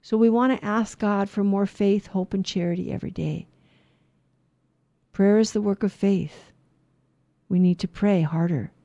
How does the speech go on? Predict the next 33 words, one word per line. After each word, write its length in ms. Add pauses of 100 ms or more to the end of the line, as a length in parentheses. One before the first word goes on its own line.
(2000)
Mortification 960
is 140
the 100
work 260
of 100 (240)
hope. 500 (960)
If 240
we 160
hope 400
in 120
heaven, 400
if 140
we 100
hope 320
for 120
something 420
better, 520 (360)
we 140
can 200
give 180
up 220
the 100
things 340
of 100
this 180
world. 480 (960)
So 180
we 160
beg 440
God 420 (460)
to 200 (400)
stir 420
up 180